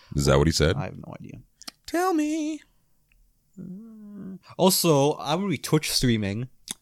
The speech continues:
Speaker 2: sometime.
Speaker 1: How's that been going, by the way?
Speaker 2: It's been going. Like, I was playing, they don't talk, like, a lot of people don't talk. Like, I had two people watch me play Batman the Telltale games,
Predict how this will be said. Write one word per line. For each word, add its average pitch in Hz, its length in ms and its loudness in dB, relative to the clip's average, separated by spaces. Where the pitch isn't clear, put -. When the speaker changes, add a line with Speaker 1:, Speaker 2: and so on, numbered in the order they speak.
Speaker 2:
sometime. 92 960 0
Speaker 1:
How's 131 120 0
that 214 120 -2
been 190 120 2
going, 92 200 4
by 71 100 2
the 67 80 0
way? 69 180 0
Speaker 2:
It's - 80 -20
been 185 160 -6
going. 107 360 -4
Like, 92 220 -10
I 113 60 -10
was 113 100 -6
playing, 165 300 -4
they 147 80 2
don't 262 240 0
talk, - 200 -2
like, 123 120 -2
a 127 60 0
lot 143 100 4
of - 60 0
people - 180 -2
don't 113 240 -4
talk. - 380 -6
Like, 113 160 -4
I 107 40 0
had 147 220 -2
two - 140 -6
people 123 260 -4
watch 98 220 2
me 131 60 0
play 107 160 0
Batman 101 420 0
the 104 60 -2
Telltale 123 400 -2
games, 131 360 2